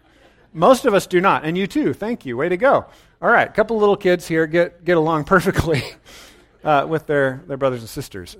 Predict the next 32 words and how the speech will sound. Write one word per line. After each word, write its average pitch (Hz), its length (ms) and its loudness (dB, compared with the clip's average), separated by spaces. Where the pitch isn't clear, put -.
There 180 180 2
was 202 100 -2
some 143 140 -8
serious 180 560 0
fighting. 104 500 -2
There 156 140 0
was 196 100 0
some 165 140 -6
serious 208 720 -2
sibling 143 500 -8
rivalry 113 800 -4
as 123 220 -6
we 123 100 -6
open 151 240 -4
up 160 140 -8
the 175 80 -6
pages 143 400 -6
of 135 100 -8
our 143 80 -2
Bible, 113 400 -4
as 110 100 -14
we 117 140 -12
look 143 360 -6
at 127 160 -8
the - 80 -12
first - 360 -8
two 135 100 -12
sons 120 260 -12
that 69 60 -16
were 117 80 -8
ever 110 140 -10
born. 85 300 -18